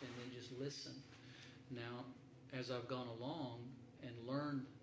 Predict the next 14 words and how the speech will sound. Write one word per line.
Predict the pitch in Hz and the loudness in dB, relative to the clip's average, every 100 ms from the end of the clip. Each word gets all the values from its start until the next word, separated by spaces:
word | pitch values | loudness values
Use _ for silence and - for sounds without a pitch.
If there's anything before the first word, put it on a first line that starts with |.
| - 143 | -8 -2
what | 123 | 0
his | 127 120 | 0 0
voice | 127 123 - | 0 2 0
is | 113 120 | -2 -2
like, | 117 117 123 - - - - - - - - - - - 143 | -2 -2 -4 -8 -12 -12 -14 -14 -14 -14 -14 -14 -14 -4 4
even | 139 135 | 6 8
in | 123 | 6
the | |
middle | 120 131 127 | 4 4 4
of | 117 | 2
a | 120 120 | 0 0
lot | 120 | 0
of | 120 | 2
activity, | 117 117 - 127 120 117 | 0 -2 0 2 2 -2